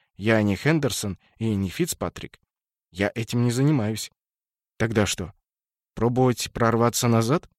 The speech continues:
Да невозможно назад. Что я вообще гоню? Невозможно. Только куда-то еще. Черт, что-то просто в пот холодный кинуло, как это до меня дошло. Я сейчас здесь, а Настя?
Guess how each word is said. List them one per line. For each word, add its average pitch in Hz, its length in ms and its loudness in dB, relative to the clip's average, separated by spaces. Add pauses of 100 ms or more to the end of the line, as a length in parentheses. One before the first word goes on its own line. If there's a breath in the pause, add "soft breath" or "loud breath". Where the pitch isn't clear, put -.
(720)
Да 101 180 0
невозможно 170 640 4
назад. 113 380 2
Что - 180 0
я 135 80 4
вообще 104 300 0
гоню? 107 400 0 (220)
Невозможно. 123 760 0 (400)
Только 131 260 -2
куда-то 139 360 0
еще. 127 400 -2 (480)
Черт, - 300 -6
что-то - 380 -6
просто 107 360 -4
в - 80 -12
пот 123 220 -4
холодный 98 560 -4
кинуло, 82 420 -8 (240)
как - 200 -8
это 101 140 -4
до 90 100 -2
меня 101 220 2
дошло. 90 380 -4 (720)
Я 113 220 0
сейчас 117 380 2
здесь, 101 600 -4
а 101 160 -2
Настя? 98 520 -4